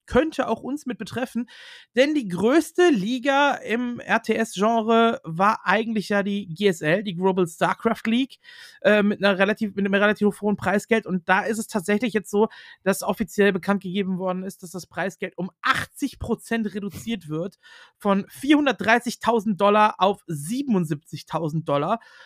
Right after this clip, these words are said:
Und Blizzard nicht mehr großartig in, äh, StarCraft investiert, beziehungsweise gar nicht mehr großartig überhaupt in Echtzeitstrategie investiert. Und genauso die E S L. Die E-S-L-Preisgelder in StarCraft sind auch um fünfzig Prozent gefallen,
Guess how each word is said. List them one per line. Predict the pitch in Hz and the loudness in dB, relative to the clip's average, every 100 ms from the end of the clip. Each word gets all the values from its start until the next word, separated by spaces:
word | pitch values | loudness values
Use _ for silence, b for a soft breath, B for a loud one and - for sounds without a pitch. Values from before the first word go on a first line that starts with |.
| B | B
Und | - 202 156 | -4 -4 -2
Blizzard | 175 247 254 254 - 190 | 0 2 4 2 0 -8
nicht | 190 214 269 - - | -4 -2 -4 -8 -6
mehr | 214 254 | -2 -2
großartig | 214 170 247 233 190 220 226 - - | -2 2 2 2 2 2 2 -6 -4
in, | 208 208 214 - | -2 -2 -4 -2
äh, | 196 202 175 | 0 0 0
StarCraft | - 202 202 180 | -2 -2 -2 -4
investiert, | 185 170 - 226 | -4 -6 -4 -6
beziehungsweise | 208 170 196 175 180 180 | -6 -6 -4 -2 -4 -4
gar | 175 185 | 0 0
nicht | 220 | 0
mehr | 190 | -2
großartig | 180 175 170 | -4 -4 -4
überhaupt | 175 165 262 | 0 2 2
in | 185 | -2
Echtzeitstrategie | 147 - 139 - 147 156 | -4 -6 -8 -8 -8 -8
investiert. | 156 156 156 180 202 B B B - | -6 -6 -6 -4 -6 B B B -8
Und | 190 | 0
genauso | 202 202 247 247 | 2 4 4 4
die | 226 208 | 0 0
E | |
S | 208 | 0
L. | 190 233 - | 2 2 2
Die | 190 | 0
E-S-L-Preisgelder | 196 - 220 - 208 233 - 214 196 | -2 0 -4 0 0 0 0 0 0
in | |
StarCraft | 175 214 208 214 190 | 0 0 0 0 -2
sind | 220 - | -6 0
auch | 214 262 | 4 4
um | 202 196 | 2 0
fünfzig | 262 339 - 254 | 0 -2 -4 -10
Prozent | - 233 - 226 | -8 -8 -6 -6
gefallen, | 202 - 190 208 | -8 -4 -2 -2